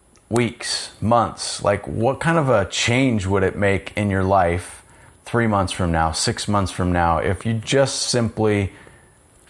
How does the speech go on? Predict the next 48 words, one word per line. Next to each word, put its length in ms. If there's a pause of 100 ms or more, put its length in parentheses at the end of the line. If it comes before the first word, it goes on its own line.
(120)
chased 520
after 460
these 320
three 260
goals? 580 (1800)
So 120
that's 180
my 80
challenge 480
as 120
we 60
finish 360
up 120
this 160
Sabbath 380
series. 600 (280)
And, 320
uh, 300
if 260
you 500
are 140
gonna 160
take 220
communion 420
with 140
us, 160
which 100
I 140
hope 340
you 140
are, 380 (280)
now 340
is 140
your 160
cue 680
to 440
go 260
and 120
grab 320
your 160
elements 360
for 160
communion. 560
I'm 240
gonna 180
do 140
the 120
same, 500